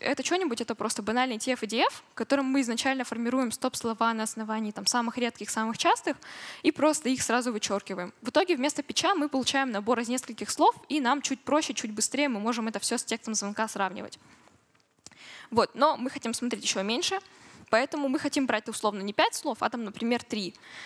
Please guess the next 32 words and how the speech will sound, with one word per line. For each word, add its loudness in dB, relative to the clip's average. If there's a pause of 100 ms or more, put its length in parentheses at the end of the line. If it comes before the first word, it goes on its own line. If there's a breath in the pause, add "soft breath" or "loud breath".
(180 loud breath)
Вот. 2
Тем 0
более, 6
что 4
вот -6
эти -6
вот -2
пять 2
слов, 4
они 0
часто -2
всё -2
равно 2
не -2
настолько 0
смысловые, 2
просто -2
там -4
нам 0
по -8
частоте -2
подошли. -4 (460 loud breath)
Вот. 4
Поэтому 2
мы 0
придумали 2
штуку -2
с, 4
э, 4
экстракцией 0
ключевых -2
слов. 6